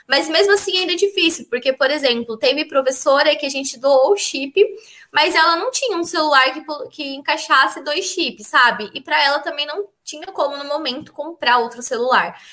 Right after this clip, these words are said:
Então, é uma coisa bem complicada que a gente tá enfrentando. Também tem toda a questão de não saber li-, os professores, né, é, não terem uma formação, né, pra lidar com as ferramentas tecnológicas. Então, começaram apanhando bastante, assim, pra conseguir, né, mexer,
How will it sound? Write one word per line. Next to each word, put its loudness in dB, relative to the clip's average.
Então, 2
é 6
uma 2
coisa 2
bem 0
complicada -4
que -4
a -10
gente -4
tá -4
enfrentando. -4
Também 2
tem -6
toda 0
a 2
questão 2
de 0
não -4
saber 0
li-, -4
os -6
professores, 0
né, -2
é, 4
não -2
terem 2
uma 0
formação, 2
né, 0
pra 0
lidar 4
com -6
as -2
ferramentas -4
tecnológicas. 0
Então, -2
começaram 2
apanhando -2
bastante, 2
assim, -2
pra -10
conseguir, -4
né, 0
mexer, -2